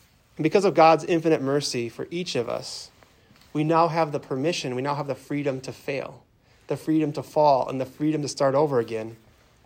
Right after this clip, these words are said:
And if we look deeply at the, at the story of the prodigal son, we begin to see that the father, you know, he's always looking for you.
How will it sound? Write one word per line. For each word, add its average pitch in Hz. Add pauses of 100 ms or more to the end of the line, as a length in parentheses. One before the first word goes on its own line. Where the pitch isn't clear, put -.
(640)
And 175
if 165
we 175
look 165
deeply 180
at 170
the, 165
at 156
the -
story 156
of -
the 147
prodigal 147
son, 135 (720)
we 135
begin 175
to 160
see 180
that 170
the 156
father, 160
you 143
know, 147
he's 143
always 160
looking 160
for 120
you. 110